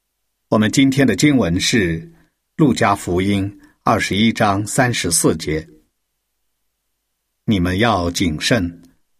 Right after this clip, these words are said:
恐怕因贪食、醉酒，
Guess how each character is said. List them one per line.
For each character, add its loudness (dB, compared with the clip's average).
恐 -4
怕 0
因 0
贪 -2
食、 -2
醉 2
酒， -4